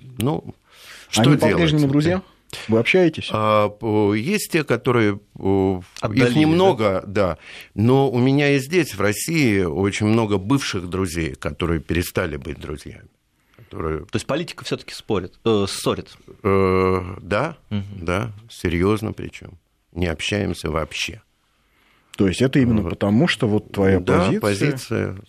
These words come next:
Speaker 1: совершенно.
Speaker 2: Есть, э, стих, который уложится в минуту?
Speaker 1: А вот стих пожелания такое.
Speaker 2: Давай.
Speaker 1: Давайте будем чаще целоваться.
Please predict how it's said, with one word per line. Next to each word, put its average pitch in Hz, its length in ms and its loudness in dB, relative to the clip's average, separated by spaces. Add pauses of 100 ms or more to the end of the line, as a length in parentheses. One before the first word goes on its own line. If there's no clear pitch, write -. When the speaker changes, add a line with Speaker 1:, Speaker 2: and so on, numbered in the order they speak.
(120)
Speaker 1:
совершенно. 107 480 -6
Speaker 2:
Есть, 185 480 2
э, 127 440 4
стих, - 340 -4
который 131 280 0
уложится 120 420 0
в 85 120 -8
минуту? 107 360 2 (800)
Speaker 1:
А 190 120 0
вот 185 320 -2
стих - 380 -4
пожелания 82 760 -2 (440)
такое. 78 440 -6
Speaker 2:
Давай. 135 380 2 (1400)
Speaker 1:
Давайте 147 440 4
будем 110 500 0
чаще 160 340 0
целоваться. 90 720 -4